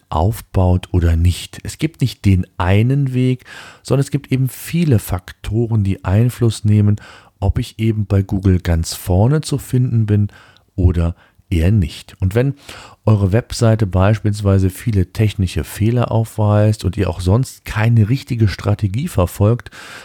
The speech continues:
um ein digitales Business wirklich nachhaltig und erfolgreich aufzubauen und in dem Fall Sichtbarkeit aufzubauen, um bei meinem Beispiel zu bleiben,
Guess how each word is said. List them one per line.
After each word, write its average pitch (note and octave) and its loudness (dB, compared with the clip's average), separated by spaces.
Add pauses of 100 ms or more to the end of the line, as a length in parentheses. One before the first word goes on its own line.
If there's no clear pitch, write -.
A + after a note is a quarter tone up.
(160)
um G2+ 0
ein F#2+ 2
digitales G#2+ 0
Business G#2 0
wirklich F#2+ -2
nachhaltig G#2 2
und F#2+ -2
erfolgreich F#2 -2
aufzubauen E2+ 0
und E2 0
in D#2 0
dem F#2+ 2
Fall F2 0
Sichtbarkeit - -2
aufzubauen, E2+ 0 (380)
um F#2+ 2
bei F2 4
meinem E2 2
Beispiel F2+ 0
zu - -6
bleiben, D#2 -2